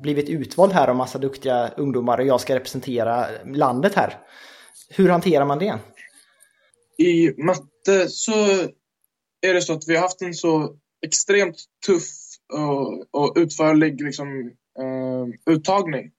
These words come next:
Speaker 2: till vilka som är med i laget. Så när man väl är med i laget tror jag att alla känner sig ganska säkra på att man faktiskt förtjänar sin plats där. Eh, och sen vet man att det är lite tur vilka uppgifter man får, om de passar en eller inte.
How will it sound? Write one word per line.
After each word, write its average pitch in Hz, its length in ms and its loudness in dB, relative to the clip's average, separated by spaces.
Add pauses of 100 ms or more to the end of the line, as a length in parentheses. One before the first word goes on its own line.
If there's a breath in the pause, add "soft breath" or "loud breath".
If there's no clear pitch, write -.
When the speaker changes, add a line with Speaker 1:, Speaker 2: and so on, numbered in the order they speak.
(140)
Speaker 2:
till 151 100 -6
vilka 135 180 -8
som 151 120 -8
är 156 40 -4
med 180 120 0
i 180 40 2
laget. 135 320 2
Så 151 160 -10 (320 loud breath)
när 170 100 2
man 170 140 2
väl 196 180 2
är 214 40 0
med 202 160 -2
i 202 40 0
laget 147 400 -2
tror 160 180 -2
jag 143 80 4
att - 140 -8 (180)
alla 147 280 2
känner 170 280 0
sig 156 160 -2
ganska 147 500 -2
säkra 156 440 -2
på 139 180 0
att - 240 -6
man 147 120 0
faktiskt 131 300 -6
förtjänar 160 460 0
sin 139 180 -6
plats 170 280 -2
där. 127 120 -4 (680)
Eh, 135 300 2
och 151 240 -6 (300)
sen 190 160 2
vet 156 220 0
man 175 160 -2
att 151 160 -8 (680)
det 185 180 6
är 196 60 0
lite 165 400 -4
tur 135 760 -6
vilka 143 280 -6
uppgifter 135 360 -4
man 131 100 -2
får, 131 140 0
om 131 80 0
de 131 100 0
passar 143 320 0
en 131 140 2
eller 123 180 0
inte. 120 280 -6